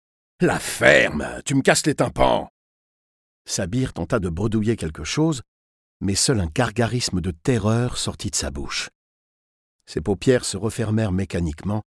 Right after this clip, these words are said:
tandis qu'il perdait conscience. Sur sa rétine, une ultime image s'imprima comme un sceau au fer rouge.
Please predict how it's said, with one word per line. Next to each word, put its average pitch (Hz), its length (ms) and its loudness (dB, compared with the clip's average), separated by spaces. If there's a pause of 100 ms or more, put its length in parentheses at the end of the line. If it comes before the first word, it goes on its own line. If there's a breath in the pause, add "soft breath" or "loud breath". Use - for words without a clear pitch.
(220)
tandis 101 240 0
qu'il 98 180 -2
perdait 90 320 -2
conscience. - 680 -8 (1120)
Sur 101 180 2
sa - 180 4
rétine, 117 600 -2 (480)
une 104 180 4
ultime 147 500 0
image 117 500 0
s'imprima 117 680 0
comme 98 200 -2
un 95 80 2
sceau 113 400 0
au 92 60 -4
fer 85 300 -6
rouge. 67 580 -6